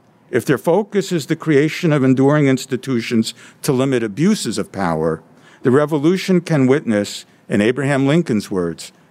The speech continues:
a new birth of freedom. But as Crane Brinton observed in his classic, The Anatomy of Revolution, quote,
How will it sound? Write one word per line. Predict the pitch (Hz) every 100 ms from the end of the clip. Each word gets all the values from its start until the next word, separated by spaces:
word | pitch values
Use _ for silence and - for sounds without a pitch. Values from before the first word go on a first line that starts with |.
| _
a | 123
new | 117 139
birth | 123 113 92
of | 101
freedom. | - 107 87 73 - _ _ _ _ _ _ _ _ _ _ _ 143
But |
as | 135 -
Crane | - 190 226
Brinton | 180 185 190 165 131
observed | 113 107 135 113 113
in | 113
his | 104
classic, | - 160 151 143 - 80
The | -
Anatomy | 104 113 135 156 113
of | 98 95
Revolution, | 104 95 95 123 135 - - - _ _ _ _
quote, | - 107 92 87